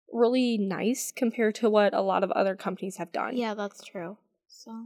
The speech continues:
Speaker 2: we'll just have to wait and see what tomorrow brings about it.
Speaker 1: Yeah.
Speaker 2: You don't know until,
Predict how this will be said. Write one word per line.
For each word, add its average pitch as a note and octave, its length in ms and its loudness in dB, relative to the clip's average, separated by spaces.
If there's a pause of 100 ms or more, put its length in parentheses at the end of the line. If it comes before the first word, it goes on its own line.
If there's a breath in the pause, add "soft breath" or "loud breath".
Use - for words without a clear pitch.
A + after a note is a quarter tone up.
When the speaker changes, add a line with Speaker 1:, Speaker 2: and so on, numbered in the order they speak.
(140)
Speaker 2:
we'll A#3 160 -8
just - 140 -10
have A3+ 200 -8
to A3 180 -6
wait G#3+ 280 -2
and G#3+ 120 -4
see A3+ 260 -6
what A3 220 -4
tomorrow A3 420 -2
brings F#3+ 360 -4
about F#3 340 -6
it. G3+ 200 -6 (340)
Speaker 1:
Yeah. A#3+ 340 2 (180)
Speaker 2:
You G#3+ 140 -14
don't G#3 220 -8
know G#3 200 -4
until, G3+ 500 -6